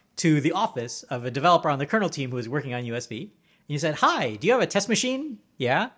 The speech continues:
"Can I plug something into it?" And they'd be like, "Um, maybe."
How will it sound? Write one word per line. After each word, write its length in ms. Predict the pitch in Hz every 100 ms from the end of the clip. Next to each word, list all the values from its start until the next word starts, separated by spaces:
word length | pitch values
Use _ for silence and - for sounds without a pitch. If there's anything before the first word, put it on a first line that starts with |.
| _
"Can 120 | 151
I 100 | 156
plug 200 | - 190
something 240 | 208 190
into 220 | 180 214 247
it?" 180 | 269 -
And 460 | 143 - 143 147
they'd 140 | 123 123
be 80 | 117
like, 340 | 110 107 -
"Um, 460 | - 113 110 107 117
maybe." 460 | 110 110 247 -